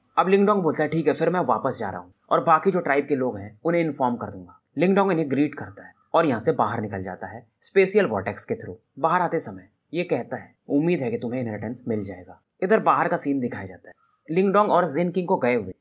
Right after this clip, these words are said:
काफी समय हो चुका था, तो बाकी लोग थोड़े टेंशन में थे, आंटी जिन खास करके। इनको उम्मीद थी कि अदर जिन-, अ-, अगर जिनकिंग को इनहेरिटेंस मिल गया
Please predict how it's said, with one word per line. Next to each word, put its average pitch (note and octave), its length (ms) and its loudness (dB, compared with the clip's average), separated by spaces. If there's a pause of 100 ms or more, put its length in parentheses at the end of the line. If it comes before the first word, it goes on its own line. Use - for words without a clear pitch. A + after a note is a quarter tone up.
(180)
काफी E3+ 260 2
समय A#2 220 -2
हो G#2+ 120 -8
चुका - 240 -14
था, - 120 -20 (280)
तो E3+ 80 2
बाकी D#3+ 320 4
लोग D#3+ 200 2
थोड़े B2+ 160 4
टेंशन B2 400 0
में F#2+ 140 -8
थे, - 100 -20 (220)
आंटी D#3+ 260 4
जिन D#3 200 2
खास A#2 260 -2
करके। G2 320 -18 (220)
इनको F#3+ 220 6
उम्मीद F#3+ 440 2
थी F#3+ 80 -16 (300)
कि F#3+ 100 2
अदर F3+ 280 4
जिन-, F3+ 340 0
अ-, E3 200 2
अगर F#3+ 160 2
जिनकिंग E3+ 420 -2
को - 160 -14
इनहेरिटेंस D#3 400 0
मिल C3+ 200 -2
गया F#2+ 260 -10